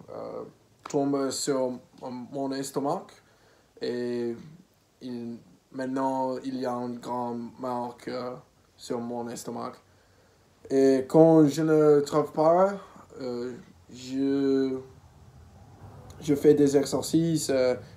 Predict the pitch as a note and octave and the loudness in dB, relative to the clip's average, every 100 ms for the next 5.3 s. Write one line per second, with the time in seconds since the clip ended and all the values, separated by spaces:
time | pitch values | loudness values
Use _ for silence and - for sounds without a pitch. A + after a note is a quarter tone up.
0 | - C3+ B2 C3+ D3+ C#3+ C3 C#3 - C#3+ | -4 -2 0 2 8 8 8 2 -2 -2
1 | C#3+ D#3 D#3+ D#3 C3 B2+ A#2+ - - - | 4 6 6 4 2 2 0 -6 -20 -20
2 | - - B2 B2+ B2+ B2 C#3 - D#3+ D#3 | -18 -6 -2 0 -2 -2 -4 2 8 12
3 | D3+ D3 C#3+ C#3 - D#3+ D#3 F3 D#3 D#3 | 12 12 12 6 2 2 2 -2 2 0
4 | D3+ F3 F3 D#3+ - D#3 C#3 C#3 C3+ C3+ | 0 -2 0 -2 -2 0 0 0 -2 -2
5 | D3 F3+ | -2 -2